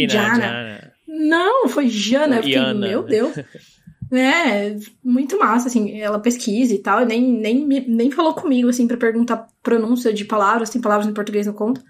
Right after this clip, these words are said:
Speaker 2: mas enfim, foi muito
Speaker 1: Deve ter
Speaker 2: legal.
Speaker 1: pego seu nome de uma curta ficção.
Speaker 2: Então, <laughs> é, imagina. Então, recomendo para quem quiser,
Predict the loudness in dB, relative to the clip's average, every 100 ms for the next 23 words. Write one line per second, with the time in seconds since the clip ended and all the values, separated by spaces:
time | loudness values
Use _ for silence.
0 | _ _ _ -20 -4 0 2 2 2 2
1 | 2 0 0 0 0 0 -2 -6 -8 -8
2 | -8 -8 -6 -2 0 2 2 2 0 0
3 | 0 -2 -20 _ _ _ _ _ -2 0
4 | 2 0 2 2 2 2 0 2 0 2
5 | 0 -4 -18 -20 -20 -20 -20 -10 -2 0
6 | 2 2 2 2 2 0 2 0 0 0
7 | 0 0 0 0 -2 -2 -4 -4 0 2
8 | 2 0